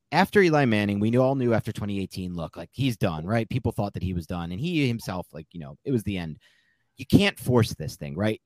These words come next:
Dave Gettleman wanted Justin Herbert. He went to three games, scouted him.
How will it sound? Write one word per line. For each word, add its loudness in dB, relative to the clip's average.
Dave 4
Gettleman 2
wanted 0
Justin 2
Herbert. -6
He -8
went -4
to -12
three 2
games, 0
scouted -4
him. -14